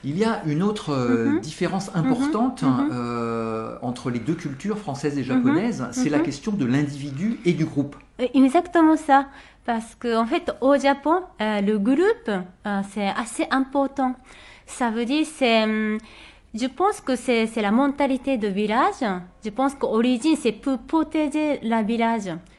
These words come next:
Speaker 2: Donc, ça veut dire
Speaker 1: Mhm.
Speaker 2: qu'on fait exactement la même chose. On pense, euh, même direction.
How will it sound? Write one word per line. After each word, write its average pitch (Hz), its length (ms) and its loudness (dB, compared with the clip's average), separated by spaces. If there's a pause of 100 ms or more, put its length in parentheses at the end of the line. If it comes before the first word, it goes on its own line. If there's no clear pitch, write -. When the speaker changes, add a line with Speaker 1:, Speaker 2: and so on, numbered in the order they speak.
(160)
Speaker 2:
Donc, 202 140 -4
ça 220 160 -4
veut 202 120 -2
dire 247 180 0
Speaker 1:
Mhm. 196 200 -2
Speaker 2:
qu'on 240 200 0
fait 294 340 0 (160)
exactement 254 640 0
la 226 80 4
même 233 320 2
chose. 349 460 0 (800)
On 226 180 2
pense, 311 500 2
euh, 208 600 0
même 269 360 2
direction. 277 640 -2